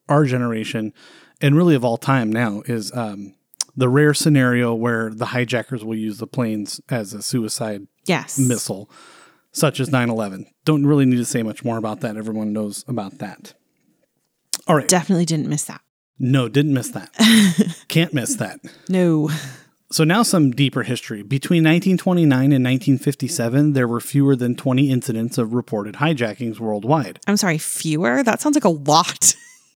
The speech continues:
Speaker 1: Oh, it gets better.
Speaker 2: Oh, God.
Speaker 1: Considering that the first flight by the Wright brothers was in nineteen oh three, this statistic actually makes sense to me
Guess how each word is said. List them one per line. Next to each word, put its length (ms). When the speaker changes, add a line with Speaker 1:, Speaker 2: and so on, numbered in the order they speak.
Speaker 1:
Oh, 180
it 80
gets 200
better. 360
Speaker 2:
Oh, 140
God. 600
Speaker 1:
Considering 440
that 100
the 100
first 300
flight 320
by 100
the 80
Wright 220
brothers 360
was 160
in 100
nineteen 360
oh 80
three, 300
this 180
statistic 580
actually 340
makes 200
sense 280
to 120
me 300